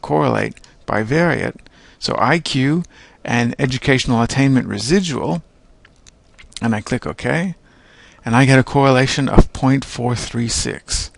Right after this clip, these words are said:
Okay, so the correlation between I Q and educational attainment, independent of the effects of socioeconomic status, uh, on educational attainment, is point four three six. We can also,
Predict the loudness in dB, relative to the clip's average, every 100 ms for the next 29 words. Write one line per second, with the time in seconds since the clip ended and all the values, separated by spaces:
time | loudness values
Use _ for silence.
0 | _ -20 -20 -20 -20 _ -8 -2 0 0
1 | -2 -2 0 4 4 4 2 0 0 0
2 | 2 0 -2 -2 0 2 0 -4 -16 -18
3 | -2 2 4 2 0 0 2 0 0 0
4 | 4 6 6 4 -2 -8 -20 -20 _ 4
5 | 4 4 2 2 2 2 2 2 0 -2
6 | -2 -2 -2 0 -2 0 0 0 0 -4
7 | -2 0 0 -2 -6 -10 -14 -20 -20 -20
8 | -20 _ -4 -2 -2 -4 0 4 6 4
9 | 2 -4 0 0 0 0 -2 0 -4 -4
10 | -4 -2 -4 -6 -14 -20 -20 -20 -18 -10
11 | -8 -4 0 0 0 -6 -4 -4 -4 -4
12 | -4 -4 -4 -6 -8 -8 -8 -16 _ _
13 | _ _ -20 -20 -20 -20 -8 0 2 6
14 | 6 4 2